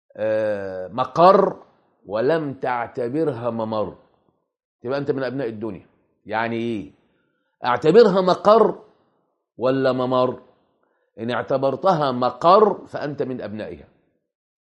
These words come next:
أما اللي اعتبرها إيه؟ ممر. فعلًا ممر. الله سبحانه وتعالى خلقنا لمهمة وأوجدنا هنا، وبعد المهمة ما تخلص هنمشي، يبقى ممر، مش قرار أبدًا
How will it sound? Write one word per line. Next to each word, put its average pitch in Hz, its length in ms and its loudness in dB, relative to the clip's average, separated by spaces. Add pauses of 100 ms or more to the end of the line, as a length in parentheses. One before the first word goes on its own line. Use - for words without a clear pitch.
(320)
أما 101 100 -10
اللي 131 100 -4
اعتبرها 117 340 -6
إيه؟ 107 180 -8
ممر. 87 480 -10 (640)
فعلًا 180 320 2
ممر. 151 420 -6 (680)
الله 151 160 0
سبحانه 190 340 -2
وتعالى 180 260 4
خلقنا 165 420 2
لمهمة 147 640 0
وأوجدنا 123 560 2
هنا، 131 300 -2 (760)
وبعد 170 400 6
المهمة 185 400 4
ما 175 100 2
تخلص 175 380 -2
هنمشي، 147 400 -8 (1120)
يبقى 107 180 -10
ممر، 196 420 2 (880)
مش 92 160 -18
قرار 165 500 2
أبدًا 135 500 0